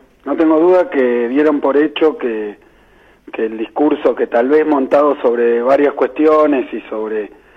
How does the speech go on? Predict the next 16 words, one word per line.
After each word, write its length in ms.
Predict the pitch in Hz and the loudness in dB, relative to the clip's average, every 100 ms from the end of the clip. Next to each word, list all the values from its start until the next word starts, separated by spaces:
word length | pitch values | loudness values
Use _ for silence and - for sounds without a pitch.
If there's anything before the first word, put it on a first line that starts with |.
| - - _ | -20 -20 _
peri-, 300 | 113 113 120 | -8 -6 -4
un 180 | 123 123 | -4 -2
periodo 520 | 120 120 127 123 117 | 0 2 4 4 2
muy 160 | 117 123 | -2 -2
largo 420 | 143 143 127 117 | 2 4 4 2
del 160 | 107 104 | 0 -2
gobierno 400 | 110 120 120 113 | -4 -2 -2 -4
anterior 680 | 110 117 120 135 135 135 120 | -8 -8 0 2 4 2 0
y, 300 | 107 101 98 - _ _ _ - | -4 -12 -16 -20 _ _ _ -16
y 280 | 113 107 107 | -14 -12 -8
también 880 | 117 113 135 151 151 147 139 131 - - _ - | -6 -2 0 0 2 0 -2 -6 -12 -20 _ -4
porque 760 | 120 117 - 123 120 117 120 120 | -2 -2 -4 -6 -4 -4 -4 -6
el 120 | 117 | -6
discurso 1160 | 117 - 165 165 - 160 147 139 131 127 127 | -8 -2 0 0 0 2 4 4 4 6 6
de 140 | 123 123 | 4 2
campaña, 760 | 127 123 160 160 143 147 | 0 0 0 2 2 2